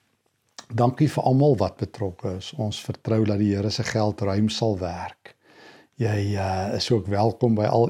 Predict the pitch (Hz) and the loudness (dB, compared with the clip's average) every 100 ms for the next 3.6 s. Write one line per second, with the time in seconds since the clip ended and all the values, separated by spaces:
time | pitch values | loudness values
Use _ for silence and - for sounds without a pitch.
0 | 139 110 104 110 104 - 90 95 110 135 | 2 2 2 0 0 -4 -4 0 2 2
1 | 139 - 147 143 143 143 120 113 95 104 | 0 0 2 4 4 4 4 2 2 0
2 | 120 135 123 123 - 139 135 139 - - | 2 4 4 2 2 2 2 -2 -8 -2
3 | 139 139 135 135 135 131 | 2 2 2 2 2 0